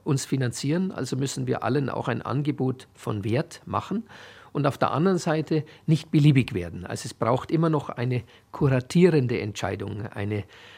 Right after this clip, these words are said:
äh, wirkliche Befassung von Redakteuren und Dramaturgen in unserem Haus mit der Frage, welches Angebot wollen wir machen, welchen Zielen wollen wir verpflichtet sein,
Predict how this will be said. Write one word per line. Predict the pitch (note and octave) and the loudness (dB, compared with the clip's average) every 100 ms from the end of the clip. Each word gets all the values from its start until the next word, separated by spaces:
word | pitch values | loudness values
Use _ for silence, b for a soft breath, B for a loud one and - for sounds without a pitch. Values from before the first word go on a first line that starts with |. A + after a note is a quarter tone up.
| B | B
äh, | - A#2+ B2+ - - | -6 -4 -4 -8 -4
wirkliche | C#3 D#3+ C3+ | 0 2 2
Befassung | B2+ B2+ D3 D#3+ - C#3 | 2 0 0 0 2 2
von | B2 B2+ B2 | 2 0 0
Redakteuren | B2 A2 - C3+ D3+ | 0 -2 -2 0 0
und | C#3+ B2 | 0 0
Dramaturgen | A2 A2+ A2 D3 F3 F3+ | 0 0 2 2 2 2
in | D3+ | 0
unserem | D3+ C#3 B2 | -2 -2 -2
Haus | A#2 B2+ C3+ B B B B | 0 -2 -4 B B B B
mit | C3+ D3 | -2 0
der | C#3+ | -2
Frage, | - B2+ C#3 C#3+ C3+ B B B B | 2 2 2 2 0 B B B B
welches | A#2 D#3 - D#3 | 2 4 4 0
Angebot | B2+ D3+ C#3+ C#3+ C3 | 2 2 2 0 0
wollen | A#2 A2+ G#2 | 0 0 0
wir | G#2 | 0
machen, | E3 - F#3 E3+ B B B | 0 0 -2 -2 B B B
welchen | C3 C3 - G2 | -4 -4 -4 -6
Zielen | - G3 G#3+ G#3 G3 | 2 4 6 6 4
wollen | E3 D#3+ D#3 | 4 2 2
wir | D3+ | 0
verpflichtet | D3 B2+ - E3 - D#3 | 0 -4 -4 -4 -2 -4
sein, | - C3+ C3+ | -2 -2 -2